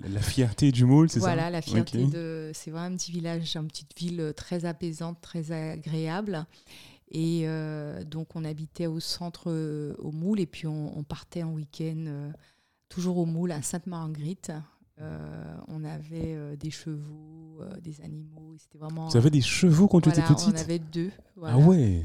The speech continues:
Speaker 2: Christine, une qui s'appelait Christine, je me souviens.
Speaker 1: <laughs>
Speaker 2: Et, euh, on avait aussi des lapins, <laughs>
Speaker 1: Ah ouais.
Speaker 2: des cochons, des bœufs, euh, voilà.
Speaker 1: Ah ouais, donc enfance
Speaker 2: Et
Speaker 1: hyper heureuse, quoi.
Speaker 2: hyper heureuse, euh, hyper heureuse avec, euh,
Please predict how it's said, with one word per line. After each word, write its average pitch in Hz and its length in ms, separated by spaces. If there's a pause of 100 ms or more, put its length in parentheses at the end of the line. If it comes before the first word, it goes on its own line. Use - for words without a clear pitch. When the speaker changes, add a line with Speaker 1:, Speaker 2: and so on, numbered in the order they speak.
Speaker 2:
Christine, 190 680
une 180 100
qui - 100
s'appelait 160 280
Christine, 180 480
je 170 80
me 165 100
souviens. 165 400 (100)
Speaker 1:
<laughs> - 220 (400)
Speaker 2:
Et, 180 320
euh, 151 500
on 160 120
avait 160 240
aussi 165 240
des 160 100
lapins, 151 400 (100)
<laughs> - 100
Speaker 1:
Ah 202 240 (520)
ouais. 151 320
Speaker 2:
des 151 100
cochons, 170 540
des 180 160
bœufs, 170 500
euh, 156 280
voilà. 151 260
Speaker 1:
Ah 151 100
ouais, 120 140
donc 104 220
enfance 156 340
Speaker 2:
Et 156 140
Speaker 1:
hyper 151 340
heureuse, 135 300
quoi. 95 180 (300)
Speaker 2:
hyper 196 380
heureuse, 170 460
euh, 151 280
hyper 175 360
heureuse 165 480
avec, 156 480
euh, - 680